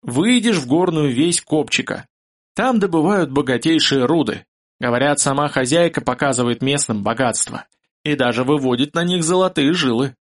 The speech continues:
Мрак с сомнением покачал головой. «Говорят много чего». «Точно», сказал колдун твёрдо. «Это её люди, и там она тебя сразу увидит».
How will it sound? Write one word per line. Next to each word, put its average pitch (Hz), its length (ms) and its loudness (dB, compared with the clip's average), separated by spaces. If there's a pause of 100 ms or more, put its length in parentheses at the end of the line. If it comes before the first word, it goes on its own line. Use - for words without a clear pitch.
(540)
Мрак 123 340 0
с - 80 0
сомнением 127 480 0
покачал 113 420 -2
головой. 110 520 -4 (440)
«Говорят 131 440 0
много 190 380 0
чего». - 340 -4 (500)
«Точно», 208 600 0 (100)
сказал 135 400 -2
колдун 127 400 -2
твёрдо. 113 480 -2 (500)
«Это 262 280 0
её 233 280 4
люди, 147 420 0 (280)
и 143 160 0
там 190 320 0
она 120 200 0
тебя 123 260 0
сразу 123 420 0
увидит». 117 500 -2